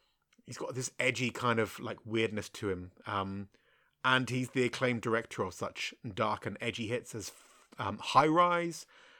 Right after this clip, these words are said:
uh, Free Fire, and current Netflix top ten horror remake, Rebecca. And he's, he's actually gonna team up with Jason Statham for The Meg two.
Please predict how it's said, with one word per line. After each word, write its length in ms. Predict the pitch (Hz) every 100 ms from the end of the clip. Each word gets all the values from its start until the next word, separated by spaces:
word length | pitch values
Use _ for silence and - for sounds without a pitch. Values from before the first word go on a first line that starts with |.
| -
uh, 140 | 139
Free 300 | - - 156
Fire, 440 | 143 135 139 139 -
and 280 | 170 208 185
current 340 | - 202 190
Netflix 420 | 160 - - - -
top 200 | - -
ten 200 | - 170
horror 380 | 135 - 165 139
remake, 640 | 139 180 107 92 - - -
Rebecca. 560 | 107 - 165 - 87 - _ - - - -
And 80 | 110
he's, 160 | 202 - - 220 - -
he's 220 | 170 220 -
actually 240 | 196 190
gonna 180 | 165 147 -
team 320 | 247 254 214
up 260 | 117 - - _ _ _ _ _ _ _ _ _
with 280 | - 85 -
Jason 380 | - 220 240 226
Statham 720 | 214 - 214 190 107 120 180 175 _ _ _ _ _
for 600 | - 131 123 117 113 117 -
The 100 | 95
Meg 460 | 101 131 175 156 - -
two. 360 | - 104 78